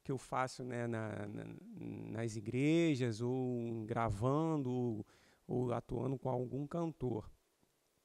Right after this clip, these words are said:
Espero que vocês tenham curtido, né, esse vídeo simples, mas com um objetivo, é, importante, com essa mensagem importante. Vou deixar a descrição aqui do link da Urban Boards,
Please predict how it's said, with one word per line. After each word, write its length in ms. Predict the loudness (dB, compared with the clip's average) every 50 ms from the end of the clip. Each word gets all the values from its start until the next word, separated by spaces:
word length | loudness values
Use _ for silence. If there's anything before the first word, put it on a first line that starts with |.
| _ _ -20 -18 _ -6
Espero 340 | -6 -2 0 0 0 0
que 80 | 0 2
vocês 380 | 2 2 4 4 2 2 0 -2
tenham 540 | 0 0 2 2 2 2 2 0 0 -2 -6 -12 -20 -20 _ _
curtido, 920 | _ 8 8 8 8 6 0 -2 2 4 6 6 8 6 4 4 -2 -4 -4 -8 _ _ _ _ _
né, 260 | -6 -4 -2 0 -2
esse 540 | -2 -2 -2 -2 0 0 0 0 -2 -4 -6 -8 -16 -20 -20 _ _
vídeo 400 | -8 -2 0 0 0 0 0 -2
simples, 540 | -2 -2 0 2 2 2 2 2 0 0 0
mas 400 | 0 0 0 -2 -2 -4 -8 -14 _ -20 -20 _ _ _ _
com 200 | -2 0 2 2
um 80 | 2
objetivo, 920 | 2 0 -2 0 2 2 0 0 -2 -2 2 4 4 4 4 2 -2 -2 -4 -6 -12 -14 -18 -20 _ _ _ _ _ _ _ _ -6
é, 320 | -2 0 0 2 2 2
importante, 840 | 2 0 2 0 0 0 0 -2 -2 0 0 0 2 0 0 -2 -6
com 180 | -4 -4 -4 -4
essa 200 | -4 -4 -6 -4
mensagem 640 | -4 -4 -4 -6 -6 -4 -4 -2 -2 -2 -4 -4
importante. 800 | -4 -2 -2 -2 -2 -2 -2 0 0 0 0 0 -2 -4 -8 -10 -14 -20 -20 -20 -20 _ _
Vou 220 | 0 6 8 8 8
deixar 320 | 8 6 4 4 2 0
a 40 | 0
descrição 520 | -2 -4 -6 -4 -4 -4 -4 -2 -2 -2 -2
aqui 180 | -2 -2 -2
do 140 | 2 2 2
link 300 | 4 2 2 0 -2 -2
da 140 | 0 2 2
Urban 300 | 2 0 0 -2 -2 -2
Boards, 540 | -2 -2 0 2 2 2 2 -2 -6 -10